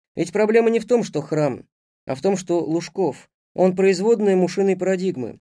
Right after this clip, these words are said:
ее возлюбленное дитя, понастроившее бы с таким же энтузиазмом мечети, синагоги и капища.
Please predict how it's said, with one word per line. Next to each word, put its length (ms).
ее 220
возлюбленное 520
дитя, 400
понастроившее 720
бы 100
с 80
таким 300
же 100
энтузиазмом 880
мечети, 460
синагоги 600
и 40
капища. 580